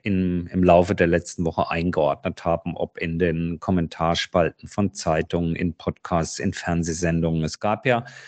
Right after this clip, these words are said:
eine erfreulich, wie ich finde, eine erfreulich große und breite Berichterstattung darüber, also über die Tennismedien hinweg.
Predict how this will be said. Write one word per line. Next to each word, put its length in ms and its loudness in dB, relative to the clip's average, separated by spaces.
eine 360 6
erfreulich, 960 6
wie 120 4
ich 140 0
finde, 240 4
eine 140 4
erfreulich 580 4
große 480 4
und 180 2
breite 380 2
Berichterstattung 880 0
darüber, 460 4
also 260 4
über 260 2
die 160 0
Tennismedien 800 -2
hinweg. 580 -6